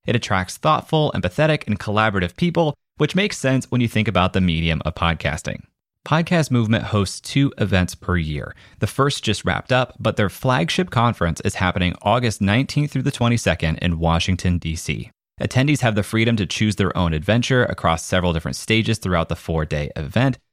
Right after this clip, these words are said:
not to mention dozens of amazing networking events, parties,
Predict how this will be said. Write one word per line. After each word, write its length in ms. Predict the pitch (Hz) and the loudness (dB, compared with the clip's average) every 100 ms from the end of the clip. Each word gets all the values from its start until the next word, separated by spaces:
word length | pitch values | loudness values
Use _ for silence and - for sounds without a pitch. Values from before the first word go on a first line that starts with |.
| - | -2
not 240 | 135 185 | 0 2
to 80 | 185 | 2
mention 480 | 151 143 147 139 - | 2 2 2 0 0
dozens 440 | 101 113 117 120 120 | 2 2 4 2 2
of 200 | 107 101 | 0 0
amazing 640 | 98 101 113 135 127 127 | 2 4 4 2 2 2
networking 420 | 101 - 98 92 | 2 0 0 2
events, 380 | 90 87 87 - _ | 4 4 2 -2 _
parties, 480 | - 139 139 135 | 0 2 2 0